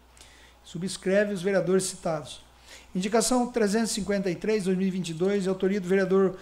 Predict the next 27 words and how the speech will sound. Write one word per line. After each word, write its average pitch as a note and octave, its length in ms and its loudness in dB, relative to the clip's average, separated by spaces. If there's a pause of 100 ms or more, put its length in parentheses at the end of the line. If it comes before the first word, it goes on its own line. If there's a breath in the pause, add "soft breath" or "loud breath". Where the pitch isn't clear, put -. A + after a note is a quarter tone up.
(300 loud breath)
eh, D#3+ 120 -2
Vitor G3+ 340 0
Mateus F3 460 0
Michel, G#3+ 520 0 (300)
que F#3+ 100 -4
indica A3 280 0
ao G3+ 60 4
chefe F#3 240 2
do - 40 -10
Poder E3+ 160 0
Executivo, G3+ 540 -2
junto G#3 200 -2
ao F#3 80 4
órgão F#3 120 0
competente, A3 580 -4 (400 loud breath)
que A#3 120 -2
faça A3+ 420 2
limpeza A3 500 4
e G#3+ 40 -4
capinação G#3+ 640 0
no G#3 140 0
cruzamento G#3 520 0
das F#3+ 180 2
ruas F#3+ 260 2
Inácio F#3+ 380 0
Loyola F#3+ 280 6
Sintra A3+ 460 0